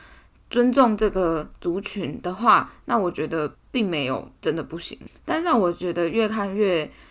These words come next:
北宋的事情是，我觉得导演并没有真的很理解视觉失调症之后，或是理解他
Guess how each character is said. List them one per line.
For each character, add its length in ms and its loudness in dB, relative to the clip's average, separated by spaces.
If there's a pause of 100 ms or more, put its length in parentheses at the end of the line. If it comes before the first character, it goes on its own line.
(260)
北 200 2
宋 280 0
的 80 -4
事 200 -4
情 160 -8
是， 180 -6
我 160 -4
觉 160 -4
得 100 -4
导 200 -8
演 160 -10
并 120 -4
没 140 -4
有 160 -6
真 180 -8
的 120 -8
很 320 -14 (340)
理 160 -4
解 220 0
视 200 -8
觉 160 -6
失 120 -8
调 200 -8
症 180 -10
之 100 -10
后， 280 -8 (300)
或 120 -6
是 140 0
理 160 0
解 180 -2
他 340 -8